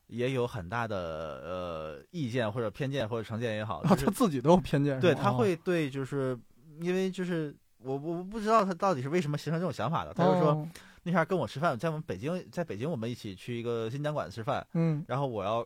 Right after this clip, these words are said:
Speaker 1: 我可能，我这人嗓门，嗓门大嘛，
Speaker 2: 嗯。
Speaker 1: 我聊到什么事儿的时候，他就说：“哎，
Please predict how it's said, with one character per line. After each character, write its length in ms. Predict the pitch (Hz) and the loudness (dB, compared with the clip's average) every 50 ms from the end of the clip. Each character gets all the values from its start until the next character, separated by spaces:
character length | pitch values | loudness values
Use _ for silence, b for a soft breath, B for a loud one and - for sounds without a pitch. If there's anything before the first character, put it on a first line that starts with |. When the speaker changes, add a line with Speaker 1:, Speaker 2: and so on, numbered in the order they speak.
| - _ | -6 _
Speaker 1:
我 180 | - 110 107 107 | -10 -8 -8 -8
可 160 | - - - | -6 -6 -6
能， 180 | 101 101 110 87 | -6 -6 -6 -6
我 120 | 107 101 | -6 -6
这 100 | 92 135 | -6 -4
人 100 | 131 131 | -4 -4
嗓 140 | 127 - 92 | -4 -4 -6
门， 160 | 92 98 104 | -8 -8 -10
嗓 160 | 110 - 92 | -8 -10 -10
门 120 | 87 - 107 | -8 -8 -6
大 200 | - 135 143 117 | -6 -4 -4 -4
嘛， 120 | 90 - - _ _ _ - | -6 -10 -16 _ _ _ -4
Speaker 2:
嗯。 240 | 156 156 151 147 | -2 -2 0 0
Speaker 1:
我 80 | 135 110 | 0 0
聊 120 | 113 117 | 2 4
到 120 | 131 156 143 | 4 4 2
什 100 | - 123 | 2 0
么 100 | 117 120 | -4 -2
事 80 | 143 | -2
儿 60 | 147 123 | -2 -2
的 40 | |
时 60 | 110 104 | -2 -2
候， 60 | 101 | -4
他 80 | 101 | -6
就 60 | 104 101 | -8 -10
说 100 | - - - | -6 -2 0
：“哎， 160 | - 262 - | 0 0 -2